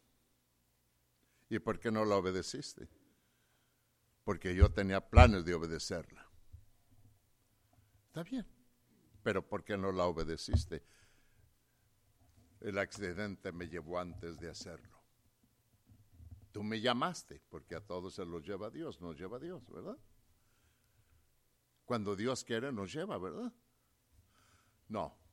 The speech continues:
tampoco es cierto. Dios no quiere que la persona muera joven,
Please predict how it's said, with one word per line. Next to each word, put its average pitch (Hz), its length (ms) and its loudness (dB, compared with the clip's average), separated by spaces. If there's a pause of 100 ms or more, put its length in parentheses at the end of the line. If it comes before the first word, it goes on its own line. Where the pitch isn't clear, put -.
(560)
tampoco 95 460 -8
es 82 80 -10
cierto. 80 420 -10 (1300)
Dios 95 340 -2
no 101 200 -6
quiere 95 320 -4
que 95 120 -6
la 85 180 -4
persona 87 420 -8
muera 87 320 -4
joven, 82 440 -6